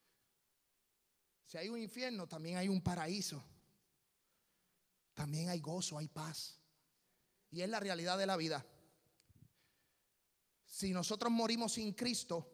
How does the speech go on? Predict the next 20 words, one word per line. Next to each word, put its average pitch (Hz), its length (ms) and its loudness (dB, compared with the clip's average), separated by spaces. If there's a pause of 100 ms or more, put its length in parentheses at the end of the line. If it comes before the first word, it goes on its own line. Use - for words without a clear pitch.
(300)
vamos 170 320 0
a 180 60 -2
padecer. 147 640 -4 (880)
Si - 200 0
nosotros 196 400 4
morimos 196 400 4
con 202 280 -2
Cristo, 165 640 -4
vamos 151 300 -2
a 151 60 0
ser 156 180 -2
bienaventurados. 135 840 -6 (1500)
Vamos 160 260 2
a 170 40 2
estar 165 260 0
contentos. 160 600 -2 (1700)
Vamos 156 260 -2
a - 20 -4
estar 160 400 -4 (1080)
feliz. 156 560 -4